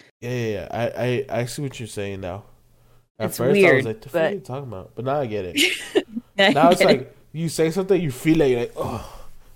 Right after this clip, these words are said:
Speaker 1: but you still haven't
Speaker 2: Mm-hmm.
Speaker 1: formulated, like, a sentence to it.
Speaker 2: Like, you can't
Speaker 1: Yeah.
Speaker 2: formulate the, the words because there's too,
Speaker 1: <laughs>
Speaker 2: there's no words to, it's like, can't you just, "Here, take
Speaker 1: Have you ever,
Speaker 2: this,
Speaker 1: have you ever fought,
Speaker 2: feel"? <laughs>
Speaker 1: have you ever fought your inner monologue?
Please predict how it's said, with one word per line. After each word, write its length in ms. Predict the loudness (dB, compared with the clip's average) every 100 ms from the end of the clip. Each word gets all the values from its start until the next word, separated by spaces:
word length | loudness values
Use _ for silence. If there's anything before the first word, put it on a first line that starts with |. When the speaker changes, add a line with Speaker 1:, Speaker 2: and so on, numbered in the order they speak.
| -10
Speaker 1:
but 100 | -6
you 140 | -6
still 200 | -4 0
haven't 240 | 2 2 2
Speaker 2:
Mm-hmm. 100 | 2
Speaker 1:
formulated, 560 | 0 0 0 0 0
like, 180 | -4 -6
a 60 | -10
sentence 500 | -10 -12 -12 -14 -16
to 160 | -12 -10
it. 260 | -10 _ _ _ _ -14 -4
Speaker 2:
Like, 360 | 0 2 0
you 60 | -4
can't 340 | -2 -2 -2
Speaker 1:
Yeah. 60 | -2
Speaker 2:
formulate 720 | 0 0 0 0 0 -2 -6
the, 220 | -4 -2 -2
the 100 | -6
words 640 | -2 2 2 2 -2 -8
because 360 | -8 -8 -6 -6
there's 220 | -6 -8
too, 580 | -8 -4 -2 -2 -6 -10 -16 _ _
Speaker 1:
<laughs> 280 | _ _ _
Speaker 2:
there's 320 | -2 2 2
no 180 | 4 2
words 440 | 2 0 -4 -4 -6
to, 360 | -4 -4 -4 -4
it's 100 | -2
like, 200 | -2 -2
can't 180 | -4 -2
you 80 | 0
just, 240 | 0 0 _ _ _ _ _ _ _
"Here, 540 | -6 2 4 6 4 -2 _
take 180 | 4 8
Speaker 1:
Have 80 | 8
you 60 |
ever, 100 | 8
Speaker 2:
this, 120 | 8
Speaker 1:
have 140 | 8 10
you 100 | 10
ever 180 | 8 2
fought, 340 | 2 4 6
Speaker 2:
feel"? 420 | 8 8 8 6 2
<laughs> 80 |
Speaker 1:
have 120 | 0 2
you 60 |
ever 180 | 4 4
fought 340 | 2 2 4 4
your 140 | 2
inner 180 | 0 -2
monologue? 480 | -2 0 0 -2